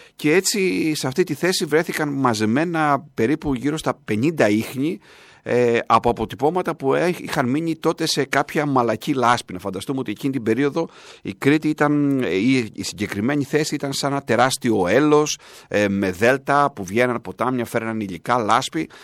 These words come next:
και έτσι είχε ρηχές εκτάσεις, αλλά με αρκετή, ε, ρηχά νερά, με αρκετή βλάστηση, όπου φαίνεται ήταν ένα μέρος που πολλά ζώα θα πρέπει να μαζευόταν εκεί,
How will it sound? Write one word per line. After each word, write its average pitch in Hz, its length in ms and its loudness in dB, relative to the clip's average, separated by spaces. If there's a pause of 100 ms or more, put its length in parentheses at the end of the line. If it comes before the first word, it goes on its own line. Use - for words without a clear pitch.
(100)
και - 120 -4
έτσι 156 200 -2
είχε 156 200 0
ρηχές 143 560 2
εκτάσεις, 139 540 -4
αλλά 135 200 -2
με 123 80 -4
αρκετή, 120 480 -2 (320)
ε, 98 200 2 (500)
ρηχά 131 300 0
νερά, 123 300 2
με 147 100 -4
αρκετή 113 300 -4
βλάστηση, 120 600 0
όπου 151 240 -4
φαίνεται 160 400 -2
ήταν 156 340 -2
ένα 147 180 -2
μέρος 131 260 -2
που 131 140 -14 (140)
πολλά 120 280 2
ζώα 123 280 0
θα 104 140 -6
πρέπει 110 240 -6
να 110 80 -4
μαζευόταν 95 520 -4
εκεί, 80 320 -4